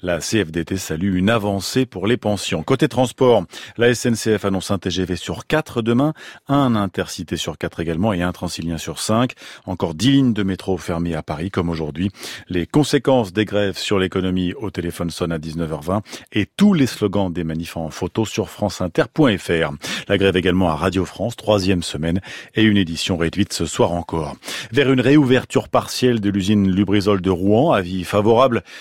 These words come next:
du comité départemental de l'environnement et des risques sanitaires et technologiques. Le site est fermé depuis l'incendie il y a deux mois et demi.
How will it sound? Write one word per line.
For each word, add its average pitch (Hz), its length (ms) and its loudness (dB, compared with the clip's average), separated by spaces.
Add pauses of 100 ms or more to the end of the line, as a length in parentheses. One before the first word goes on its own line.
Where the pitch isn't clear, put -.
(140)
du 90 160 -8
comité 104 380 2
départemental 113 680 2
de 110 80 0
l'environnement 127 640 4
et 110 80 4
des 104 140 0
risques 127 320 0
sanitaires 110 600 2
et 87 60 -2
technologiques. 90 680 -2 (380)
Le 90 100 -4
site - 280 -6
est 80 80 -4
fermé 90 300 -2
depuis 87 240 -6
l'incendie 90 560 -2
il 98 180 -2
y 117 60 6
a 127 200 4
deux 107 240 2
mois 120 280 4
et 90 80 -2
demi. 82 400 -4